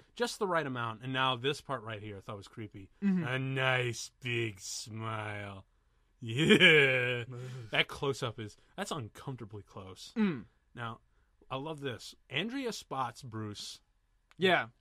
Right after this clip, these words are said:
Speaker 2: She knows what to look for.
Speaker 1: Dude, how did, th-, that's, that's really good. <clears throat> But, uh, 'cause I, I really want, I wanna know if she got, like, training like Bruce did.
Speaker 2: Mm.
Speaker 1: And there he is. Can you imagine just looking at that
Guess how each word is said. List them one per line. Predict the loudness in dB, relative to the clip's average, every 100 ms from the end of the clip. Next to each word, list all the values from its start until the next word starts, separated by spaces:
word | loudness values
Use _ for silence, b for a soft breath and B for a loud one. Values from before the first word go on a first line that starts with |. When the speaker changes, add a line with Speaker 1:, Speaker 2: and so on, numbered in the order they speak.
| _
Speaker 2:
She | -2 2
knows | 2
what | 0
to | -4
look | -4 -4
for. | -8 -14 -4
Speaker 1:
Dude, | -2 0 -2
how | -6 -8
did, | -10 -12 -12
th-, | -14 -12
that's, | -10 -10 -12 -16 _ _
that's | -12 -12 -14 -12
really | -6 -4 -4 -6
good. | -8 -8 -8 -10 -16 _ _ _ _ _ _ _ _ _ _ -2
<clears throat> | 0 0 -4 -10
But, | -8 -6 -6
uh, | -10 -12 _
'cause | -6 -6 -6 -12 -18 -20
I, | -20 -10 -8
I |
really | -6 -6
want, | -8 -8
I | -10
wanna | -10 -10
know | -10 -10
if | -12
she | -14
got, | -12 -14 -12
like, | -12 -12 -14
training | -10 -10 -8
like | -8 -10
Bruce | -12 -14 -14
did. | -16 -18 _ -4
Speaker 2:
Mm. | 0 0 -4
Speaker 1:
And | -12 _
there | -8 -6
he | -6
is. | -8 -10
Can | -12
you | -10
imagine | -12 -12 -12
just | -14 -14
looking | -14 -12 -12
at | -10
that | -10 -10